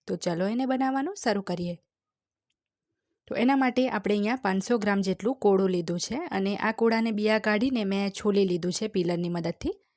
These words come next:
છોતરા કાઢ્યા પહેલાં ટોટલ પાંચસો પચાસ ગ્રામ જેટલું કોળું હતું,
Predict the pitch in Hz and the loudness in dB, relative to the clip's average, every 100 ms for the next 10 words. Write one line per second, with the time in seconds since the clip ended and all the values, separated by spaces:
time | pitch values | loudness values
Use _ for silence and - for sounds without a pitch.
0 | _ - 214 208 220 220 214 214 214 214 | _ -2 0 2 2 4 4 4 2 0
1 | 208 202 190 196 196 185 180 196 190 202 | 0 0 0 0 0 -2 -2 -4 -2 -2
2 | 208 - 208 180 175 151 160 170 175 180 | -2 -2 -2 -2 -4 -6 -4 -4 -4 -4
3 | 170 294 | -4 -6